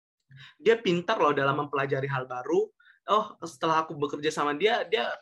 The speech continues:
pintar loh dalam kepemimpinan. Oh, setelah aku, eh, bekerja sama dia, dia pintar loh dalam marketing. Nah, sekarang, em, aku dalam membentuk tim itu pertanyaanku selalu sama, yaitu aku butuhnya apa?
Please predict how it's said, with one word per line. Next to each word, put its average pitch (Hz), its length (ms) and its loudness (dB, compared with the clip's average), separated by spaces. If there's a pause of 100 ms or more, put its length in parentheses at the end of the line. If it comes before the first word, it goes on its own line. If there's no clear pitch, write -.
pintar 190 320 -2
loh 151 160 2
dalam 135 400 0
kepemimpinan. 147 960 -2
Oh, 190 160 0
setelah 165 320 -4
aku, 170 480 -2
eh, 151 240 2
bekerja 151 360 -6
sama 156 200 -4
dia, 208 240 0 (320)
dia 196 160 2
pintar 214 340 -2
loh 143 140 2
dalam 131 280 0
marketing. 135 640 -4 (440)
Nah, 160 260 -2 (240)
sekarang, 247 680 0 (240)
em, 175 580 2 (140)
aku 180 220 -2 (100)
dalam 196 240 0
membentuk 165 400 -6
tim 160 160 -6
itu 240 240 -6
pertanyaanku 165 560 -4
selalu 185 480 0
sama, 156 480 0
yaitu 143 480 0 (560)
aku 151 480 -6
butuhnya 143 640 0
apa? 110 380 -2